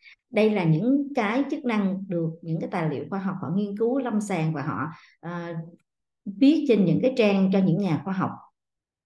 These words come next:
Chứ không phải là cái này là do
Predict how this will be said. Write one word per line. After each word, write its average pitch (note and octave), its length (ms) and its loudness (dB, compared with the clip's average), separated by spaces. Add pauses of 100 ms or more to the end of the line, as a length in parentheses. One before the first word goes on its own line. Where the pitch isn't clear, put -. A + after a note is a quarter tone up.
(500)
Chứ C4+ 120 0
không G#3+ 240 0
phải - 220 -2
là E3+ 160 0
cái G3+ 100 -4
này E3+ 220 0
là D3+ 220 0 (440)
do F#3 460 -4